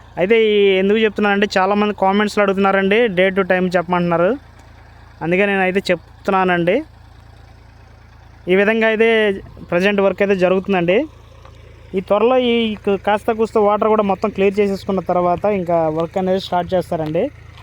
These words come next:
వర్క్ ఎప్పుడు స్టార్ట్ అవుతుందండి అనేది మీకైతే నేను క్లారిటీగా ఎప్పటికప్పుడు అప్‌డేట్స్ ఇస్తూనే ఉంటానండి.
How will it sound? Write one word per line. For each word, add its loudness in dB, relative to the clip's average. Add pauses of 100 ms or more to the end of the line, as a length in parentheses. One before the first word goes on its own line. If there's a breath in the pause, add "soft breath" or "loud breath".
వర్క్ -2
ఎప్పుడు 0
స్టార్ట్ -2
అవుతుందండి -2
అనేది 0
మీకైతే -2
నేను -4 (460 loud breath)
క్లారిటీగా 0
ఎప్పటికప్పుడు -2
అప్‌డేట్స్ -2
ఇస్తూనే -2
ఉంటానండి. -2